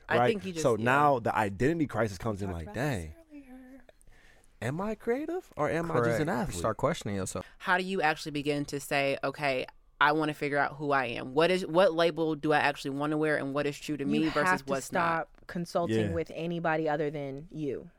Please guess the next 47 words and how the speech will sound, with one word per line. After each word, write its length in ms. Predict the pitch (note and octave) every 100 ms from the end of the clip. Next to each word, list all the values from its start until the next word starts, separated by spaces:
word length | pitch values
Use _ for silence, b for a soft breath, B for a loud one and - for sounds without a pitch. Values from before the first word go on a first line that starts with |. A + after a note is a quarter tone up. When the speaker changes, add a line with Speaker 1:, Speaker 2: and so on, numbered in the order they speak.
| _
Speaker 3:
and 140 | - D3+
your 100 | C#3+
maker. 460 | C#3+ C#3+ - - -
Speaker 2:
So 140 | - F#3+
Speaker 3:
You 60 |
can't, 280 | F#3 G#3 E3+
there 120 | F3
can't 220 | F3 F#3+ E3+
be 120 | F3
anybody 580 | F3 F3 E3 D#3+ D3+ -
else 380 | D#3 A#2 D#3+ E3
involved 580 | D3 C#3+ B2+ F2+ E2+
in 200 | - D3+
that 160 | D3+ B2
process. 560 | E3+ C3 - C#3+ - - _
Speaker 4:
I 60 | -
Speaker 3:
And 60 |
Speaker 4:
agree. 120 | A2+ E3+
Speaker 3:
that's 140 | -
where 100 | E3+
you 120 | E3
get 240 | D#3+ D#3+ -
confused 800 | D3+ - F#3 G3 D#3 C#3+ -
when 220 | E3 D#3+ D#3+
you 160 | E3
allow 540 | D#3 D#3+ E3+ E3 D#3+ - B B
this, 260 | E3 F3+ F3+
this, 240 | - E3 E3+
and 120 | E3
this 220 | F3 D#3+
come 300 | - F3+ E3+
from 500 | E3 E3+ D3+ D3+ D3+ - b -
anything 400 | G3+ F#3+ F#3 F3+
other 280 | D#3+ E3 D#3+
than 420 | D#3 D3+ D#3 E3+ -
divine 840 | E3+ D#3 D#3+ E3 E3 D#3+ D#3 D#3 - _ -
downloading. 560 | D#3+ D#3 B2+ A2 E2
Speaker 2:
Yeah, 160 | G#2+ G#2+
so 160 | - G#2+
you 60 |
gotta 160 | G#2 G2+
make 180 | G2 F#2+
it 60 |
more 160 | F#2 E2+
vertical, 400 | G2+ A2 F#2+ D#2+ - _
right? 120 | F3+ E3+
Speaker 3:
Right. 220 | D3